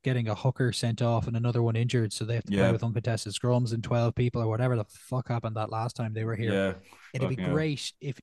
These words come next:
Speaker 1: it'd
Speaker 2: Yeah.
Speaker 1: be great if it could be a competitive match, because it'd be go-, I think it'd be better for both teams. I think you're right. It's kind of the criteria for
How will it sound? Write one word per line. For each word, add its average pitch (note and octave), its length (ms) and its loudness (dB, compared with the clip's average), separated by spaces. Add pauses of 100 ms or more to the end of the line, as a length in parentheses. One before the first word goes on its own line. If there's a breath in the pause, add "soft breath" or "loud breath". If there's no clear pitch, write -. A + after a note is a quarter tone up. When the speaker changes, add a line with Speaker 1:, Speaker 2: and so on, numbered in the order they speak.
(100)
Speaker 1:
it'd D3 160 0
Speaker 2:
Yeah. - 60 4
Speaker 1:
be F3+ 60 2
great E3 200 4
if D#3 100 0
it D3 60 -2
could B2 200 -4
be B2+ 380 -4 (320)
a D#3 40 -10
competitive A#2 500 -2
match, B2 320 -2
because A2+ 640 -4 (840)
it'd E3+ 160 2
be F3+ 80 4
go-, D#3+ 160 0
I F3+ 100 2
think A#3 140 2
it'd A3 100 4
be F#3 80 2
better F3+ 240 4
for D3+ 80 0
both D3+ 200 2
teams. C#3+ 300 0
I D3+ 60 0
think F3+ 160 0
you're F3+ 100 2
right. D#3+ 300 2
It's C3+ 220 -6
kind D3+ 160 0
of C#3 80 -2
the C3 60 -2
criteria G3 840 -2
for - 240 -18